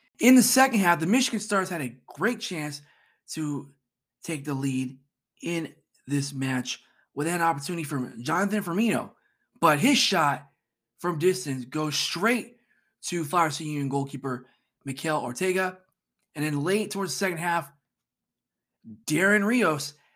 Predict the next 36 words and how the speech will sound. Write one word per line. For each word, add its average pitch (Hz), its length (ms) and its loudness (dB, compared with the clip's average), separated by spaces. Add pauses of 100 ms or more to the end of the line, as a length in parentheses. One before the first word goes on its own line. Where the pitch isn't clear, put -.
(420)
had 151 220 -4
a 139 40 -4
chance 143 560 -4 (480)
with 135 140 -8
his 175 160 -2
shot, 151 360 -2
but 135 140 -6
it 147 80 -4
sailed 156 420 -4
over 240 220 2
the 196 80 -2
crossbar, 123 760 -4 (520)
and 127 160 -6
the 135 60 -6
match 175 360 -2
would 139 200 -14
end 143 380 -6 (400)
nil 131 520 -4 (120)
nil. 131 440 -2 (440)
So - 160 -6
for - 80 -4
Flower 170 320 0
City 214 260 2
Union, 233 540 0 (680)
they 175 600 -4
get 170 100 -4
a 165 60 -2
point. 175 440 -6
Michigan 139 260 -6
Stars 147 440 -4
also 143 260 -4
gets 139 180 -6
a 135 40 -12
point. 135 380 -6 (880)
Michigan 170 340 -6
Stars 175 560 0